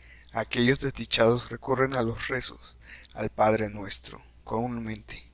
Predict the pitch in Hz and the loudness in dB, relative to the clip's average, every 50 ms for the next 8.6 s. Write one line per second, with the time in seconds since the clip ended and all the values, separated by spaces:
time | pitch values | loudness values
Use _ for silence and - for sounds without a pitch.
0 | _ _ - - - - - - - - - - - - - - - - - 120 | _ _ -20 -20 -20 -20 -20 -20 -20 -20 -20 -20 -20 -20 -20 -20 -20 -8 -4 -2
1 | 117 - - 117 113 - - 123 117 113 - - 117 - - - 135 135 131 127 | -2 0 0 0 0 2 4 6 6 6 4 2 0 -2 -4 -4 -6 -4 0 0
2 | 123 120 117 - 117 120 117 110 110 107 110 107 113 113 113 117 113 - - 120 | 0 0 0 -4 -4 -2 -2 0 -2 -2 -4 -6 -6 -6 -6 -6 -8 -12 -16 -18
3 | 123 - - - - - - - - - 135 139 - - 151 143 - - 143 131 | -18 -20 -20 -20 -20 -20 -20 -18 -6 0 2 2 4 2 0 -2 0 0 0 0
4 | 127 127 131 135 - 151 151 151 - - - - - - - - - - 117 117 | 2 0 -2 -2 -4 -6 -6 -6 -10 -14 -20 -20 -20 -20 -16 -10 -8 0 6 8
5 | 117 113 - - 131 117 113 107 - 120 110 98 - - - - - - - - | 8 8 8 4 0 -2 -2 -4 -6 -8 -10 -10 -12 -14 -16 -20 -20 -20 -20 -20
6 | - - - - - - - - - - - - - - - - - - - - | -20 -20 -20 -20 -20 -20 -20 -20 -20 -20 -20 -20 -20 -20 -20 -20 -20 -20 -20 -16
7 | - 147 147 151 147 - 143 135 131 131 131 127 - - 127 120 123 123 123 120 | -6 -4 -4 -2 4 6 6 8 8 8 8 6 6 2 0 0 0 0 0 0
8 | 131 123 110 101 98 104 104 104 107 - - - | -2 -4 -4 -6 -6 -6 -6 -6 -6 -8 -10 -12